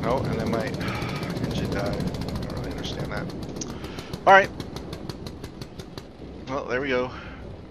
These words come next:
At least, at least the engine's gonna be running next mission. So let's head to the debrief.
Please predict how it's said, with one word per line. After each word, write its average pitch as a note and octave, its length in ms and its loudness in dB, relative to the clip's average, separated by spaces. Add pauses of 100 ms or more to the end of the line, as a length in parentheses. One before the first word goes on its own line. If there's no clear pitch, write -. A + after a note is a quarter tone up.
(120)
At - 40 -10
least, - 220 -8
at - 60 -12
least B2+ 260 -4
the A2+ 260 -6 (100)
engine's A2+ 340 -8
gonna A2 140 -6
be G2+ 100 -6
running G#2+ 280 -6
next G#2 220 -8
mission. - 320 -8 (840)
So A2+ 260 2
let's G#2+ 160 0
head C3+ 140 4
to C3+ 80 2
the A#2+ 100 -8
debrief. B2+ 440 0